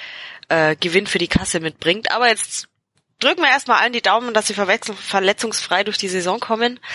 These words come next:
und, ähm, sehen zu, wie das hier weitergeht. Ähm, und, äh,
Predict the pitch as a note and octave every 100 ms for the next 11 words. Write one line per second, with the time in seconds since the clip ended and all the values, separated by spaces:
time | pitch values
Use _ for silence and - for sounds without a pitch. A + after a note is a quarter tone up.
0 | - - - - - - - F#3+ F#3+ -
1 | F3+ F3 F3 F3 E3+ - - - D#3+ F3
2 | F#3 - F#3+ F#3+ F3 G3 D#3+ F3+ G#3+ G3
3 | F#3+ F#3 - - E3+ E3+ E3+ E3 E3 _
4 | _ _ _ _ - - - - - -
5 | - - - - - - _ _ _ _
6 | _ E3 D#3+ D3 D3 D#3 D3+ D3 D3